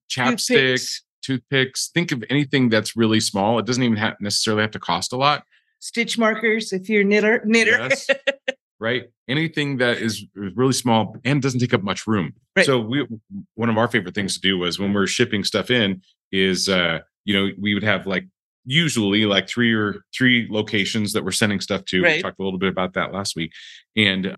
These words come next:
Speaker 1: you know, one box may have, like, you know, fourteen items in it, and it costs me seventeen dollars to
Speaker 2: Mm-hmm.
Speaker 1: ship it.
Speaker 2: Mm-hmm.
Speaker 1: Well, I can add ten really light things like this to the box.
Speaker 2: Mm-hmm.
Speaker 1: And now I've got,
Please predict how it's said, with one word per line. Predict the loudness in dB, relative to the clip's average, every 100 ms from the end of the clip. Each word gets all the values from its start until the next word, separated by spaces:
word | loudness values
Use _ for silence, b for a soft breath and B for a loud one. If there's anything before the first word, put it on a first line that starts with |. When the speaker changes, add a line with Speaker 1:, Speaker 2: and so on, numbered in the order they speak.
| 2
Speaker 1:
you | 2
know, | 2
one | 0 0
box | 0 -2 -2
may | 0 0
have, | 0 -2 -2
like, | -4 -2
you | -2
know, | -2 -4
fourteen | 0 0 2 2 4
items | 2 0 -2
in | -2
it, | -2 -2
and | -4
it | -4
costs | -2 -2 0
me | -2 0
seventeen | 0 0 0 0
dollars | 0 0 -2 -4 -4 -8 _ _ -2
to | 0
Speaker 2:
Mm-hmm. |
Speaker 1:
ship | 2 0 -2
it. | -8 _ _ -2
Speaker 2:
Mm-hmm. |
Speaker 1:
Well, | 2 2 -2 -8 -6
I | -2
can | -2 -2
add | 0 0 -2
ten | 0 2 2 2
really | 4 4 2
light | 2 0 0
things | -2 0
like | 0 -2
this | -2 -4
to | -4
the | -6
box. | -4 -4 -4 -6 -4
Speaker 2:
Mm-hmm. | 4 6 6 4 -2 _ _ _ _
Speaker 1:
And | -2 0 0 -4 -2
now | 2 2
I've | 0
got, | -2 -6 -6